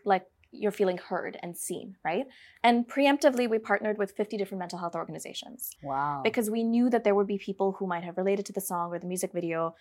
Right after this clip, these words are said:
Speaker 1: and would share their experiences, and we wanted to make sure they had help.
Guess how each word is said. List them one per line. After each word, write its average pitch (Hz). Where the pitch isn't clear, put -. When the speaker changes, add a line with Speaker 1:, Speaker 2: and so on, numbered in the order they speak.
Speaker 1:
and 190
would 190
share 254
their 269
experiences, 196
and 220
we 202
wanted 196
to -
make 196
sure 202
they 165
had -
help. -